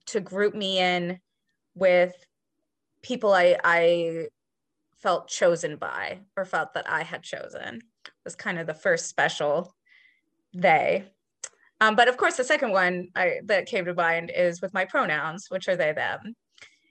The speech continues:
And that's a much more recent special they, um, just in the last three years or so, three or four years. And the first time that someone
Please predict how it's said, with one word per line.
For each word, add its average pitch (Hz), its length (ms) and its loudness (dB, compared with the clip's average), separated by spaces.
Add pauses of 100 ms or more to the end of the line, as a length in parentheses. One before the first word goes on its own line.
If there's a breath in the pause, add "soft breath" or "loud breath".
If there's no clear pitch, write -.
(140)
And 180 180 -2
that's 202 240 0
a 208 60 -4
much 185 260 -2
more 175 160 -4
recent 185 460 -4 (300)
special 185 520 2
they, 170 600 2 (180)
um, 180 400 -2
just 208 260 -12
in 190 140 -2
the 175 80 -6
last 170 360 -4
three 190 200 -10
years 180 1000 -2
or 165 100 -6
so, 156 540 -4
three 170 120 -2
or 165 120 -4
four 160 140 -8
years. 170 500 -6 (1040 loud breath)
And 196 320 2
the 196 60 2
first 233 340 0
time 247 300 2
that 254 160 -6
someone 202 720 -4